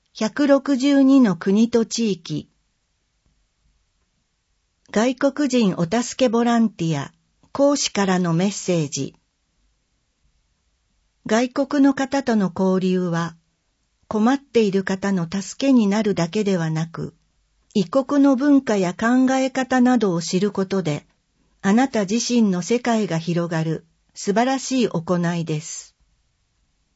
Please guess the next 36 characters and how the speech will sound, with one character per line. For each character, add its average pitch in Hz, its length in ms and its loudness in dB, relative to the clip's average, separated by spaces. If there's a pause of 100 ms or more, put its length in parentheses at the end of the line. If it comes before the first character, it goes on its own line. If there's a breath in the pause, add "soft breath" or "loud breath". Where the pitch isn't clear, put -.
(160)
ぜ 247 200 0
ひ、 185 320 -6 (220)
あ 208 120 0
な 262 160 4
た 233 120 0
も 190 200 0
外 233 240 0
国 262 300 0
の 262 120 2
方 247 320 -2
を 208 60 -2
助 190 180 -4 (240)
け 254 40 2
る 214 120 0
仲 190 300 0
間 247 140 2
に 208 160 2
な 185 120 0
っ 190 40 -6
て 180 200 -10
く 165 120 -6
だ 165 160 -4
さ 165 220 -6
い。 143 180 -8 (1160)
新 247 420 -2
し 277 200 -2
い - 40 2
自 185 200 -2
分 185 320 0
に 185 160 0
出 175 180 2
会 196 140 -2
え 202 60 -2
ま 196 140 -2
す - 180 -12
よ。 156 240 -8